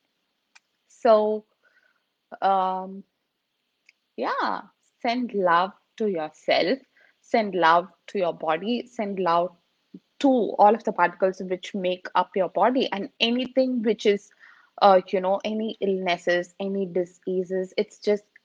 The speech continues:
energy which is distorted. It's energy which is blocked, and everything can be healed by love. So feel into, like, which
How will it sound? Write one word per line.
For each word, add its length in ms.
energy 600
which 280
is 300
distorted. 840
It's 260
energy 460
which 220
is 240
blocked, 500
and 200
everything 480
can 220
be 140
healed 640
by 220
love. 380
So 380
feel 280
into, 540
like, 260
which 260